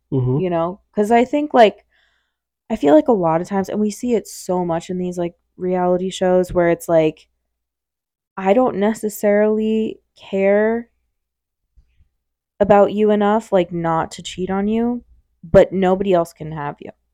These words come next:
Speaker 2: You know what I mean?
Speaker 1: Yeah, no, it's a selfish way of thinking.
Speaker 2: Yeah, or, like, the second that somebody thinks, like, "Oh my God, I might lose this person," like, that's when they start to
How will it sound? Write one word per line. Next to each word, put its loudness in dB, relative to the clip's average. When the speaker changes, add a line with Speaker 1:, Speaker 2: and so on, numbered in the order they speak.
Speaker 2:
You -4
know 2
what 2
I 0
mean? -4
Speaker 1:
Yeah, 4
no, -2
it's -2
a 0
selfish -2
way 2
of -4
thinking. -4
Speaker 2:
Yeah, 0
or, 2
like, 4
the -4
second -2
that -4
somebody -6
thinks, -8
like, -6
"Oh -4
my -2
God, 0
I -6
might -8
lose -8
this -12
person," -6
like, -4
that's -4
when -14
they -14
start -14
to -10